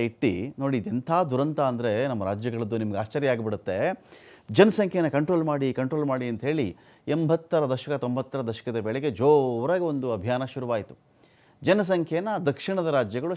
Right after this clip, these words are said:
ಶಿಸ್ತಾಗಿ ಕಂಟ್ರೋಲ್ ಮಾಡಿದ್ವು, ಉತ್ತರದ ರಾಜ್ಯಗಳು ಓತ ಪ್ರೋತ, ಹ್ಮ್, ಅದಕ್ಕೇನು ಲೆಕ್ಕ ಇಲ್ಲ, ಬುಕ್ಕಿಲ್ಲ, ಆ ರೀತಿಯಲ್ಲಿ ಜನಸಂಖ್ಯೆ ಜಾಸ್ತಿ ಮಾಡ್ಕೊಂಬಿಟ್ವು. ಈಗ ಆದಾಯ ಹಂಚಿಕೆ ಅಂತ ಒಂದು ಮಾನದಂಡ ಬಂದಾಗ ಯಾವ ರಾಜ್ಯಗಳು ಶಿಸ್ತಾಗಿ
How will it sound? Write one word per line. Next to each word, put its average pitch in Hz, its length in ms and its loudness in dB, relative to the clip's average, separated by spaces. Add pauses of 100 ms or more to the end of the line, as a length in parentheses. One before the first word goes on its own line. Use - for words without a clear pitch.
ಶಿಸ್ತಾಗಿ 151 380 -4
ಕಂಟ್ರೋಲ್ 123 340 -4
ಮಾಡಿದ್ವು, 104 320 -6 (420)
ಉತ್ತರದ 208 420 2
ರಾಜ್ಯಗಳು 165 360 2 (100)
ಓತ 151 140 0 (140)
ಪ್ರೋತ, 139 220 0 (520)
ಹ್ಮ್, 160 220 -4 (120)
ಅದಕ್ಕೇನು 113 380 -4
ಲೆಕ್ಕ 107 180 -4 (160)
ಇಲ್ಲ, 139 100 0 (100)
ಬುಕ್ಕಿಲ್ಲ, 107 300 -4 (480)
ಆ - 20 6 (100)
ರೀತಿಯಲ್ಲಿ 151 320 0
ಜನಸಂಖ್ಯೆ 113 400 -4
ಜಾಸ್ತಿ 147 280 -2
ಮಾಡ್ಕೊಂಬಿಟ್ವು. 101 480 -6 (400)
ಈಗ 185 140 4 (200)
ಆದಾಯ 220 340 12 (120)
ಹಂಚಿಕೆ 180 420 -2
ಅಂತ 170 120 -4 (120)
ಒಂದು 139 180 -2
ಮಾನದಂಡ 131 320 2 (120)
ಬಂದಾಗ 90 320 -2 (760)
ಯಾವ 202 360 12
ರಾಜ್ಯಗಳು 156 420 4 (100)
ಶಿಸ್ತಾಗಿ 156 580 2